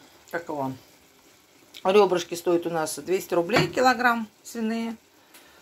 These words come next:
Ну и мясо сколько там, по триста пятьдесят или по четыреста? Шесть, по четыреста пятьдесят. Ну там я взяла с полкило кусок-то. Вот. Все готовится. А потом, когда это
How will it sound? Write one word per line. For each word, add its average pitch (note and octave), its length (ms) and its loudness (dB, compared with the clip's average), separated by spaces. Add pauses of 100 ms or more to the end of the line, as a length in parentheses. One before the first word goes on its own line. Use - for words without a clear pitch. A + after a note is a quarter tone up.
(180)
Ну G#3 160 0
и - 20 0
мясо G3 380 4
сколько - 300 -12
там, D3+ 200 -8
по E3 80 -10
триста E3+ 300 -16
пятьдесят G#3+ 320 -10
или E3 100 -6
по D#3+ 140 -10
четыреста? - 440 -10
Шесть, F#3 200 -6
по F#3 80 -8
четыреста F3+ 420 -2
пятьдесят. C#3+ 420 -4 (360)
Ну D4+ 80 -10
там C#4+ 160 8
я C#4 80 6
взяла A#3 280 4
с E3+ 60 0
полкило D#3 520 -6
кусок-то. D#3 600 -8 (1160)
Вот. D3 580 -10 (2500)
Все D#4 300 6
готовится. B3 720 8
А A#3 180 8
потом, F4 540 4
когда C#4 360 4
это B3+ 220 4